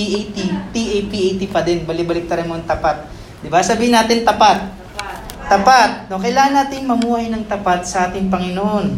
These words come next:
Speaker 1: Amen? Kaya kung, ah, kaya ang tao ay,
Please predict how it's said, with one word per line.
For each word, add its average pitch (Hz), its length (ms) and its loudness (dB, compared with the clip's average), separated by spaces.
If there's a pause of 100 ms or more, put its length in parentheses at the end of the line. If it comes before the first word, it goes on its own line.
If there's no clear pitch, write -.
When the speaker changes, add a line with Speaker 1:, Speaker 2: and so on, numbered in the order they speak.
(400)
Speaker 1:
Amen? 180 400 0
Kaya 247 240 6
kung, 254 480 4 (240)
ah, 202 240 6
kaya 247 240 6
ang 240 320 0
tao 233 400 6
ay, 208 240 0